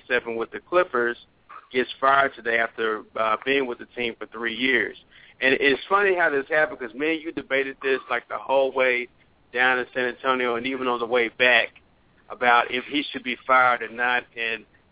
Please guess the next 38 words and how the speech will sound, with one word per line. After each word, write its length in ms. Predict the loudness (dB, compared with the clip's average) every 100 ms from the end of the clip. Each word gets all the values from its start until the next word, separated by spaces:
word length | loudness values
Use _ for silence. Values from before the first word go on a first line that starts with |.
| _ _
I, 260 | -16 -2 -2
I 20 |
told 340 | 2 2 2 0
you 80 |
then 280 | 0 2 2
he 160 | -2 -8
was 160 | -8 -2
gonna 240 | -2 0
get 220 | -4 -8 0
fired. 300 | 2 4 2
If 120 | -2
they 140 | 0 0
didn't 220 | 0 -2
make 200 | -4 -4
it 120 | -10 -10
to 420 | -8 -8 -8 -10 -14 _ _ _ -14
at 100 | -6
least 300 | -2 -2 -4
the 80 | 0
Western 400 | 2 2 0 -8
Conference 420 | -2 -2 -2 -6 0
Finals, 400 | 2 2 -2 -10 _ _ _ _ _ _ _
they 120 | 0
were 100 | 0
gonna 180 | 2 -2
let 220 | 0 0
Mark 320 | 0 0 0 0
Jackson 400 | 0 0 -6 -6
go. 380 | 0 0 -2 -8
I 80 |
mean, 180 | -6 0
they 120 | 4
look 240 | 4 2 0
at 160 | 2
it 100 | 2
as 280 | 4 4 2 0
they've 160 | -4
got 200 | 0 -2